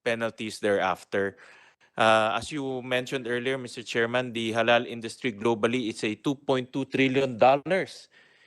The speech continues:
industry in which the Philippines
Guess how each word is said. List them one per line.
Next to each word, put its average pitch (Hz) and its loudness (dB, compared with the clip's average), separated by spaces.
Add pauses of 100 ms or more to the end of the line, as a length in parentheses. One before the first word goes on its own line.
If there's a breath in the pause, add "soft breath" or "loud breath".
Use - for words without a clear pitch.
(100)
industry 131 -2 (100)
in 123 -8
which 131 -2
the 120 0
Philippines 135 -4